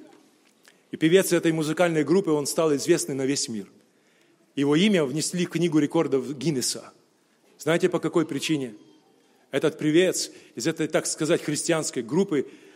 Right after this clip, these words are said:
первый, который спел песню «Стоя на голове». Он стал известен на весь мир. Скажите, это слава о Христе?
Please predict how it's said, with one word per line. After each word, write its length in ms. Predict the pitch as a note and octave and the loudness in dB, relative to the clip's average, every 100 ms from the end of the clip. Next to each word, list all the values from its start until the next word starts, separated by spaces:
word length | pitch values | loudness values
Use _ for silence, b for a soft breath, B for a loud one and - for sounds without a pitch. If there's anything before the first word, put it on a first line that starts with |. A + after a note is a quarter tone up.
| B | B
первый, 360 | - F#3 F#3 D3 | 2 4 4 2
который 440 | - - E3 D3+ | -2 -2 0 0
спел 320 | A#2+ - E3+ C#3+ | -2 2 2 4
песню 380 | F#3 F#3 - | 4 2 2
«Стоя 320 | C3 - D3+ B2 | -4 2 4 4
на 100 | A#2+ | 0
голове». 400 | A2+ A2 G2 F2+ - _ _ _ - | -4 -4 -6 -12 -20 _ _ _ -6
Он 140 | D3+ D#3 | -2 2
стал 260 | C4 B3 | 4 4
известен 460 | A#3+ A3+ A#3 - E3+ | 4 6 4 4 4
на 80 | E3 | 4
весь 160 | F3+ | 4
мир. 260 | G#3 D#3+ G2+ B B | 2 2 0 B B
Скажите, 400 | - G#3 G3+ G#3+ | -2 2 4 4
это 160 | C#3+ D#3+ | 2 0
слава 400 | - G3 F3 D3+ | 2 4 6 4
о 20 | |
Христе? 520 | C#3+ D#3+ - G#3 G#3 | 2 -2 0 0 -2